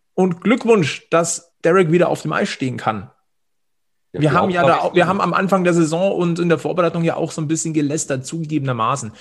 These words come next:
Speaker 1: Aber verdammt nochmal, ich freue mich für den Kerle. Ja, da war, glaub ich, die Karriere auch nicht mehr so ganz sicher.
Speaker 2: Ja, ich freue mich für den Kerle und ich freue mich auch für uns.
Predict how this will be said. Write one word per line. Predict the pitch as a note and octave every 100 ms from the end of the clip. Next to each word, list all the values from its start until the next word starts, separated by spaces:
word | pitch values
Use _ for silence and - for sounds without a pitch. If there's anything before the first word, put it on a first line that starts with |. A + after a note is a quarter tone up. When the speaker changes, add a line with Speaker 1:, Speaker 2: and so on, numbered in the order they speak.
| - - -
Speaker 1:
Aber | C#3+ C#3+
verdammt | C#3+ C#3 E3
nochmal, | D3+ C3 D3 D3+
ich | C3
freue | - C3+
mich | D3+ C3
für | B2+
den | A#2+
Kerle. | - A#2 A2+ G2+ - _ _ _ -
Ja, | A2+ C#3+ C#3 - -
da | C3+ C3
war, | A#2+ C#3 D3
glaub | C#3+ C#3+
ich, | C#3
die | C3+
Karriere | C3+ C3 C#3 C#3+
auch | C#3 B2+
nicht | C3
mehr | B2+ A2+
so | A#2+
ganz | G#2+ A2
sicher. | - G2 G2 - _ _ _ _ _ _ _ _ -
Speaker 2:
Ja, | C2+
ich | -
freue | - G#2+ A2
mich | G#2+
für | A2
den | G#2+
Kerle | G2+ G#2+ C#3 D3
und | B2
ich | G#2+
freue | A2+ A#2
mich | A2 G#2+
auch | G#2+
für | -
uns. | A#2+ D#3+ B2 -